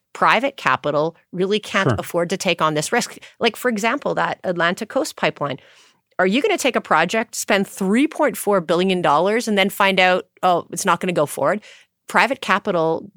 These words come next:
Speaker 1: doesn't
Speaker 2: No.
Speaker 1: wanna take risks like that. So maybe the only way to build pipelines is with support of public capital
Speaker 2: Yeah.
Speaker 1: that, you know, has that patient capital that,
Speaker 2: Sure.
Speaker 1: you know, sees the bigger picture and isn't looking for short-term returns.
Speaker 2: Yeah, and that may seem shocking to many,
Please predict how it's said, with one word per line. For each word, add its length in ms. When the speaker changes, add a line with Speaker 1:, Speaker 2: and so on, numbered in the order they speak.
Speaker 1:
doesn't 300
Speaker 2:
No. 100
Speaker 1:
wanna 260
take 320
risks 340
like 140
that. 220
So 260
maybe 480
the 100
only 280
way 440
to 80
build 220
pipelines 560
is 280
with 440
support 500
of 160
public 560
capital 500
Speaker 2:
Yeah. 120
Speaker 1:
that, 140
you 80
know, 120
has 280
that 280
patient 400
capital 500
that, 220
Speaker 2:
Sure. 260
Speaker 1:
you 60
know, 80
sees 240
the 100
bigger 280
picture 420
and 160
isn't 220
looking 240
for 120
short-term 420
returns. 280
Speaker 2:
Yeah, 120
and 140
that 140
may 160
seem 580
shocking 500
to 140
many, 400